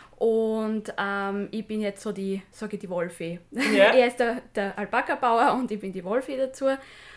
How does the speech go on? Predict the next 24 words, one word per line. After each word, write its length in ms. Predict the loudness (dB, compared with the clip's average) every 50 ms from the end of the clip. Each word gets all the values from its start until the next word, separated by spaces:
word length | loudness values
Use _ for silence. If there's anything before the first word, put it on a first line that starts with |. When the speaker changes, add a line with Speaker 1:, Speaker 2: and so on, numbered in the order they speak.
| -20 -20 -6
Speaker 1:
Und, 720 | -2 0 2 2 2 2 2 2 0 0 0 -2 -4 -2
ähm, 540 | -2 0 2 2 2 2 0 0 -2 -4 -6 -10 -16 -18 -18 -18 -14 -2
wir 140 | 0 2 2
machen 320 | 4 2 0 -2 -6 -12
sehr 340 | -12 -4 -2 0 0 0 -2
viel 540 | -4 -8 -8 -6 -4 -2 -2 -2 -2 -4 -6 -10 -18 -20
Kreatives 960 | -18 -10 -6 -2 0 0 0 0 -2 -6 -8 -8 -8 -8 -8 -8 -10 -10 -10
aus 180 | -10 -12 -12 -10
der 120 | -10 -12
Alpaka-Wolle, 800 | -12 -10 -10 -14 -14 -14 -16 -18 -12 -6 -2 2 4 4 4 4 0 -2 -6 -8 -14 -10
aber 320 | -10 -6 -6 -6 -4 -4
auch 220 | -6 -6 -8 -12
Dünger. 600 | -14 -10 -6 -4 -4 -2 -2 -2 -2 -2 -2 -4 -6 -12 -20 -20 -20 -20 -20 -20 _
Und 500 | -8 -4 -4 -2 -2 -2 -2 -2 -4 -4
man 140 | -6 -8 -8
kann 280 | -6 -6 -4 -4 -4 -6
auch 20 | -8
zu 140 | -10 -12 -12
uns 180 | -12 -12 -14
kommen 220 | -14 -12 -10 -10 -8
und 200 | -10 -10 -8 -8
Ausflüge 440 | -8 -8 -8 -8 -8 -8 -6 -6
machen. 560 | -6 -6 -6 -8 -10 -10 -8 -6 -6 -6 -8 -12
Also 480 | -12 -14 -14 -12 -12 -12 -10 -10 -12